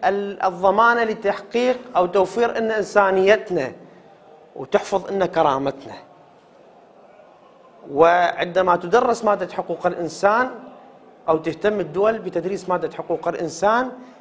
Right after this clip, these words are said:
هي من أجل أن تعطي صورة إيجابية على أنها تهتم بمجال حقوق الإنسان. ولكن للأسف الشديد، وأؤكد على هذه المسألة، هنالك تقصير من جانبين: من جانب المؤسسات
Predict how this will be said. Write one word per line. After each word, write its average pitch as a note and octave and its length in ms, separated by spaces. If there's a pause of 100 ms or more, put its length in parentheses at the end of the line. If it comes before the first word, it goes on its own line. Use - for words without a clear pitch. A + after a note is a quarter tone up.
هي F3+ 180
من F3+ 140
أجل F3+ 260
أن E3 160
تعطي E3+ 380
صورة F#3+ 280
إيجابية D#3+ 640
على F#3 160
أنها G3 640 (680)
تهتم G3+ 440
بمجال E3+ 420
حقوق A#2+ 340
الإنسان. - 440 (520)
ولكن G3+ 420
للأسف A3 420
الشديد، E3 640 (920)
وأؤكد D#3+ 540
على E3+ 180
هذه D3 280
المسألة، C3+ 400
هنالك G3 360
تقصير B3 760 (500)
من F3+ 160
جانبين: D#3 720
من E3 120
جانب G#3 340
المؤسسات G3+ 720